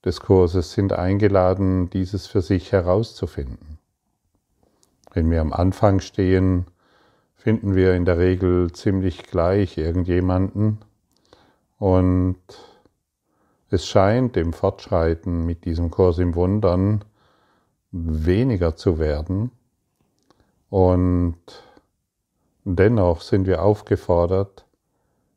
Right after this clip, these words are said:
tief in unserem Geist zu forschen, da ist noch etwas.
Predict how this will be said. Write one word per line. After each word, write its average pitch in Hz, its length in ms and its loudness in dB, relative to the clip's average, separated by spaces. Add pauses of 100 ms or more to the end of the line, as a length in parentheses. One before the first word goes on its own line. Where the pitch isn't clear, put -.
(160)
tief 131 320 -6
in 95 140 4
unserem 90 460 0
Geist 87 400 -4
zu 101 120 -2
forschen, 87 640 -4
da 87 80 -4
ist - 320 -10
noch 80 180 -10
etwas. 78 540 -14